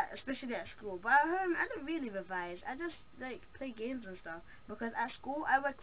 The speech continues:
really hard. And yeah, I'm just thinking, I'm just, like, school is, people find school stressful.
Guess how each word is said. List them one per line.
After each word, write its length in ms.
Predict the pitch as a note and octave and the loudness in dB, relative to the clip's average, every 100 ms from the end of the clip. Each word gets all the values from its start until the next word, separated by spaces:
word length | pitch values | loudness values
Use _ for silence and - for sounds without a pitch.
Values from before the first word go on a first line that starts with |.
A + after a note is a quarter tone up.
| F#3+ | -8
really 240 | B3 A#3+ A#3 | -4 -2 -2
hard. 360 | A3 F#3 E3 - | 0 -2 -2 -2
And 300 | G3 G3 - - - - - B3+ | -2 -2 -8 -16 -16 -16 -14 -4
yeah, 340 | E4 D#4 A#3 G3+ - F3 F#3 | 2 6 6 4 -10 -10 -4
I'm 160 | E4 E4+ | -2 -2
just 200 | E4+ D#4+ | -4 -2
thinking, 340 | D#4+ D#4+ D#4 C#4 C#4+ | -4 -2 -8 -6 -4
I'm 120 | D#4+ | -2
just, 160 | E4+ - - - - - - - - - - | -4 -8 -12 -14 -16 -16 -18 -16 -16 -16 -8
like, 380 | B3+ B3+ A3 - - - - - - - - - - - - | -4 -4 -6 -10 -16 -16 -16 -16 -16 -16 -16 -16 -14 -14 -10
school 240 | D4+ E4+ | -4 0
is, 140 | F4+ D4+ - - | 2 0 -6 -6
people 220 | - F4 F#4 | 0 0 2
find 260 | F#4 F4 | 0 0
school 220 | - D#4+ | -2 -6
stressful. 640 | C#4 - C4+ - - C#4+ | -6 -6 -8 -10 -6 -4